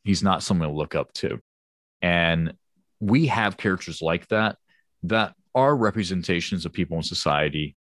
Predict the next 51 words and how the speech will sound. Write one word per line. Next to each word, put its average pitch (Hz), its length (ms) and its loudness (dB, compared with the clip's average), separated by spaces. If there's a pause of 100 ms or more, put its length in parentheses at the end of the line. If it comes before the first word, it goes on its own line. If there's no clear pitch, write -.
(160)
that 85 300 0
you 90 120 -2
don't 90 260 0
want 87 180 -2
to 90 80 -4
look 80 200 -4
up 85 180 -4
to 80 200 -2
or 78 80 0
you 78 60 -2
don't 85 120 2
want 85 140 0
any 82 180 0
association 80 760 0
with. 73 260 -2 (460)
And 92 160 0
we're 98 120 0
able 104 220 2
to 95 60 2
utilize 90 720 0 (180)
the 92 120 -2
vastness 90 540 -2
of 85 60 -4
our 80 80 -2
characters 80 500 -2
and 80 80 -4
their 78 80 -2
personalities 85 920 -2
as 92 200 -2
a 92 40 0
way 90 140 -2
to 85 100 -4
create - 260 -2
conflict 82 680 -4
and 92 120 -4
jumping 85 340 -2
off 78 180 0 (100)
points - 480 -6
and 82 340 0 (380)
moments 98 420 4
that 87 120 0
we 87 100 0
can 82 260 -6
laugh 110 280 0
about, 76 360 0
but 82 140 -4
also 85 640 -2 (140)
reflect 85 480 -2
on 78 160 0
as 73 180 -6
well. 73 320 -2